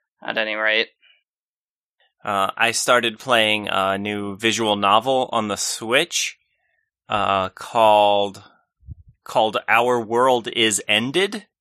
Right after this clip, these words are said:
Speaker 2: um, which I was, thought looked kinda cool because, um, it's about, <laughs> it's about a video game company making V R games, and I've been kinda into V R lately.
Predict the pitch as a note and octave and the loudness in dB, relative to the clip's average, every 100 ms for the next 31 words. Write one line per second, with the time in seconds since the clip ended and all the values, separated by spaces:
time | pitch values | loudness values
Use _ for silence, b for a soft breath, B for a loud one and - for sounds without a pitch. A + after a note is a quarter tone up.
0 | _ _ _ _ _ - A#2+ G#2+ G#2 A2+ | _ _ _ _ _ -6 -2 0 -2 -4
1 | C#3 - - B2+ B2+ B2+ A2+ - _ - | -4 -2 2 2 2 0 -4 -6 _ 0
2 | F3+ F#3+ G3+ G#3 E3 - F#3 F3 E3 C#3+ | 2 2 0 -2 -2 -2 -4 -2 -6 -4
3 | B2+ - - A#2 A2+ A2 A2+ A2 - C3 | -4 -4 -2 0 2 -2 -8 -14 -8 -6
4 | C#3 A2+ B2+ C3 - - C#3+ G#3+ F#3 E3+ | -4 0 4 4 2 -6 -4 -2 -2 -2
5 | D#3 B2 F3 E3 C3+ F#3 C#3+ B2 B2+ B2+ | -2 2 4 4 4 4 4 2 0 -2
6 | C3+ B2+ B2 A#2+ A#2+ B2 - A#2+ A2+ A2 | -4 -2 -2 -2 0 -2 -2 -8 -8 -14
7 | A2 A#2 C3+ B2+ A#2+ C3+ G#2+ G2 F#2 F#2+ | -14 -6 0 4 4 4 2 -2 -4 -6
8 | - - b b b A2 A2+ A#2 A#2 A#2 | -8 -10 b b b -2 -2 -2 -2 0
9 | G#2+ A2 A2+ G#2+ G2 G#2+ G2+ G2+ G#2+ A#2 | 0 -2 -2 -2 -2 0 4 4 2 0
10 | A#2+ C3+ C#3+ | -2 -4 -6